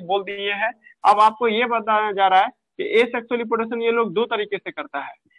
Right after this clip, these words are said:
एक है fission, है ना, fission के तरीके से करता है, और एक है सर आपको इंडोस्पोर formation, इंडोस्पोर formation,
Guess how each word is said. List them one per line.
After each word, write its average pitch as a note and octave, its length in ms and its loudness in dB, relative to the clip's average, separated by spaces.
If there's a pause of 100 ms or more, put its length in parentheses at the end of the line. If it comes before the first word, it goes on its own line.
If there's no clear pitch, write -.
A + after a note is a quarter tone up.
(140)
एक G#3+ 220 2
है A3+ 60 2 (100)
fission, E3+ 520 -2 (360)
है F3 40 -6
ना, F#3+ 80 -2 (140)
fission A3+ 400 -2
के A3 100 -4
तरीके A3 320 -4
से A3 120 -6
करता A3 320 -2
है, A#3+ 80 -2 (440)
और - 140 0
एक A#3+ 300 2
है A3+ 80 -6
सर A3+ 100 -4
आपको A3 340 2
इंडोस्पोर G#3+ 800 -2
formation, D3 480 -6 (400)
इंडोस्पोर G#3 1040 0 (480)
formation, F3 600 0